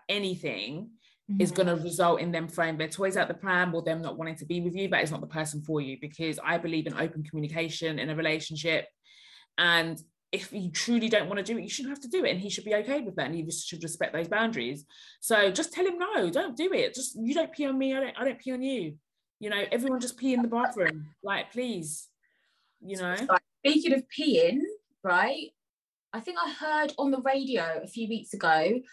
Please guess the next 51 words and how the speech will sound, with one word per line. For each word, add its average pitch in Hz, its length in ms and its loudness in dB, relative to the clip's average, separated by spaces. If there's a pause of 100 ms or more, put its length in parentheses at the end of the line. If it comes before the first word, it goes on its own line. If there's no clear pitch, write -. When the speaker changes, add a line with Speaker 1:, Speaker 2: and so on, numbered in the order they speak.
Speaker 1:
Mm. 196 300 -4
Speaker 2:
that, 202 360 6
I 214 80 -8
can't 233 200 -12
remember 226 200 -6
what 202 200 -6
percentage 185 400 -8
of 180 120 -8
people 185 280 -2
it 170 100 2
was, 165 280 2 (140)
pee 220 800 0 (560)
in 208 200 6
the 196 80 4
shower. 156 800 2 (640)
Now, 233 260 4
it, 311 220 -4 (140)
to 269 100 -4
you, 269 420 -4
Audrey, 180 280 -4
is - 180 -4
that 240 260 6 (100)
acceptable 226 580 2 (100)
or - 100 0
unacceptable? - 760 -8 (380)
Like, 311 220 2
to 262 80 -8
Speaker 1:
In, 226 100 0
Speaker 2:
pee 294 300 -2
in 247 80 -6
Speaker 1:
in 262 120 -2
Speaker 2:
the 277 60 0
Speaker 1:
the 208 60 0
Speaker 2:
shower? 320 220 2
Speaker 1:
shower, 226 100 0
yeah, 220 400 0
definitely. 254 400 -4
If 233 140 -2
I'm 339 100 -4
already 262 320 -2
in 254 140 0
there, 143 180 -4
I'm 165 160 -4
not - 140 -8
getting 208 180 -4
out 202 100 -4
of - 60 -8
the 175 60 -8
shower 196 340 -4
to 151 100 -12
go 165 140 -6